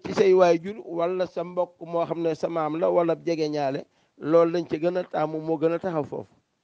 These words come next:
Mu ne koo xam ne danga gént gis sa waajur wu góor dikkal la te fekk moom dafa faatu, ak nu mu la dikkalee, ndegam anam ya rafet na, kooku bu fekkante am nga aajo yow mi gént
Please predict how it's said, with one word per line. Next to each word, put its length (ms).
Mu 100
ne 100
koo 180
xam 100
ne 80
danga 300
gént 260
gis 160
sa 240
waajur 520
wu 200
góor 380
dikkal 560
la 100
te 180
fekk 240
moom 260
dafa 240
faatu, 360
ak 140
nu 160
mu 80
la 100
dikkalee, 420
ndegam 400
anam 260
ya 140
rafet 320
na, 220
kooku 580
bu 180
fekkante 800
am 180
nga 220
aajo 360
yow 180
mi 140
gént 240